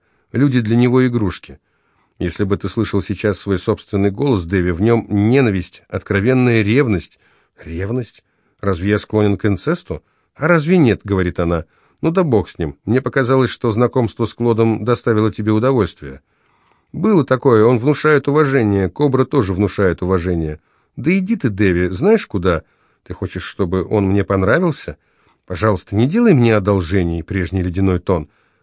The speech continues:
А как Карл относится к Жермонте? Пауза, наконец она признаётся. Отрицательно. Карл привержен традициям, прямо как ты. Я? Да. Ты такой гнусно прямолинейный, Дэвид, такой пуританин.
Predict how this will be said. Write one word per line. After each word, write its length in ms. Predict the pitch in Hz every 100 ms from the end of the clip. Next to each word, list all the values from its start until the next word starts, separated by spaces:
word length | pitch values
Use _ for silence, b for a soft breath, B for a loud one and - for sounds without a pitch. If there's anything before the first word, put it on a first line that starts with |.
| _
А 260 | - 98 101
как 420 | - 151 143 -
Карл 360 | - 117 110 120 120
относится 560 | - 113 92 104 107
к 60 | 92
Жермонте? 640 | 95 104 107 98 107 98 b b b _
Пауза, 560 | - 104 92 80 85 -
наконец 440 | 90 87 95 90
она 120 | 95 87
признаётся. 720 | 87 85 95 90 85 - - _ _ _ _ _ _
Отрицательно. 800 | - - 113 - 127 98 - 64
Карл 320 | - 113 107
привержен 500 | 98 104 107 92 104
традициям, 640 | - 104 113 101 - 85
прямо 320 | 80 98 95 87
как 200 | 98 -
ты. 240 | - 64 _ _ _ _ _ _ _ _ _ _ _ _ _ -
Я? 460 | 98 95 104 147 - _ _ -
Да. 420 | 98 143 127 85 _ _ _
Ты 260 | - 104 104
такой 380 | - 110 139 107
гнусно 600 | 95 104 131 139 120 104
прямолинейный, 920 | - 104 110 117 123 143 180 123 104
Дэвид, 460 | 90 117 95 87
такой 280 | - - 120
пуританин. 840 | - - 127 143 - 180 160 98